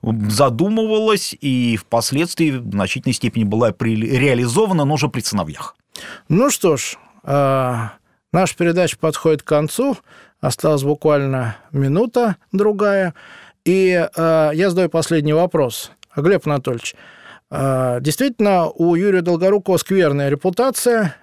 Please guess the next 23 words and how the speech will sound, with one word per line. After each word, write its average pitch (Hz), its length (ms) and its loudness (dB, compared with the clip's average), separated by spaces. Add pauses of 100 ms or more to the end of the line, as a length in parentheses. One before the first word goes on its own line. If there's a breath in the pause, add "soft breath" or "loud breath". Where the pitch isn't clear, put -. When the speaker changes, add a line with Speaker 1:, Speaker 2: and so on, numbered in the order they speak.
(180)
Speaker 2:
Здесь 156 380 2
созидал, 175 640 2
там 180 260 2
разрушал. 156 800 0 (140)
Тут 160 180 -2
рачительный 160 480 0
хозяин, 214 500 0
там 147 320 0 (560 loud breath)
на 156 140 2
юге 151 340 2
кондотьер, 180 920 0
разрушитель. 165 800 0 (580 loud breath)
Э, 156 560 4
но 151 180 2
можем 269 400 2
ли 240 120 4
мы 208 480 2 (200 loud breath)
объединить 196 600 0
этих 175 180 0
двух 175 300 2
людей? 165 640 0 (120 loud breath)
Можем 214 440 2
ли 226 100 0